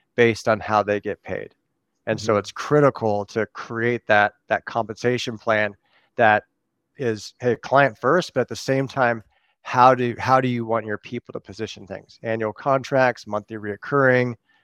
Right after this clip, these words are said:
Speaker 1: or do you wanna move, do you still wanna move hardware? Do you still wanna move software licensing subscriptions and things like that? How do you wanna, how do you wanna do that? And then how are you gonna pay your people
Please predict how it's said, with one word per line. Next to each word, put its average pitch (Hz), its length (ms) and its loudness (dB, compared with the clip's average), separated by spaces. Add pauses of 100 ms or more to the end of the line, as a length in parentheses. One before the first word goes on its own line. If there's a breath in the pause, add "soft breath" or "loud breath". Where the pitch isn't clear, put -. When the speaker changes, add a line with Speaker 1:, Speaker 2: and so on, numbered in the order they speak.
(160)
Speaker 1:
or 117 140 -2
do 120 80 -4
you 127 100 -2
wanna 135 220 4
move, 135 260 0 (180)
do 127 60 -12
you 123 80 -8
still 135 240 -2
wanna 127 180 2
move 123 440 -2 (100)
hardware? 131 420 0
Do 101 100 -16
you 95 40 -18
still 120 200 -8
wanna 113 180 -6
move 113 240 -6
software 117 360 -2
licensing 110 600 -2
subscriptions - 640 -16
and 101 100 -20
things 110 220 -12
like 107 160 -10
that? 104 200 -2
How 117 160 2
do 120 100 0
you 117 100 -4
wanna, 104 300 -2 (760)
how 135 160 2
do 139 60 4
you 135 60 2
wanna 110 280 2
do 175 160 2
that? 110 320 2
And 120 80 -8
then 107 100 -4
how 131 160 -4
are 135 80 2
you 131 80 -2
gonna 117 140 -4
pay 131 340 -6
your 113 140 -4
people 104 540 -10